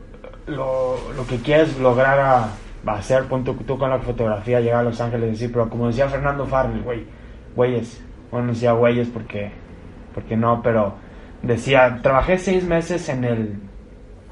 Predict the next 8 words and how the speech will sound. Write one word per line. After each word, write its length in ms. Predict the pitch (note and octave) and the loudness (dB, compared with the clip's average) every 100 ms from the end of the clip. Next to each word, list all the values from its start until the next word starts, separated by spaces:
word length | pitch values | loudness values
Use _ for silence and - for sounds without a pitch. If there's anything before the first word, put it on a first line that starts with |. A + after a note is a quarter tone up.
| - - | -20 -2
centro 380 | C#3+ D3 D#3+ | 2 4 6
de 40 | D#3 | 6
las 180 | B2 C3+ | 4 2
Artes, 300 | C3 B2+ B2 | 0 0 -2
dando 280 | C#3 C#3 C3 | 0 0 -2
guías, 540 | B2 C3+ A#2+ A#2 - | 0 0 0 -2 -4
dando 280 | B2+ C3 B2 | -4 -2 -4
tours 380 | B2+ C3 C3 | -4 -4 -6